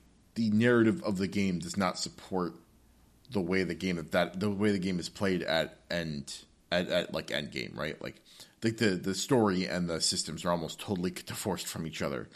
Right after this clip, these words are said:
um, which is a f-, a, a way to do it, right? Like, but it, it's just, it's,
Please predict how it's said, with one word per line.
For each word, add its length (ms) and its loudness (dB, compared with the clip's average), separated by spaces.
um, 340 -2
which 180 0
is 140 2
a 80 -4
f-, 400 -12
a, 220 0
a 200 4
way 200 2
to 80 2
do 240 0
it, 160 0
right? 280 0
Like, 400 -2
but 140 0
it, 320 -4
it's 160 -2
just, 380 -4
it's, 380 -10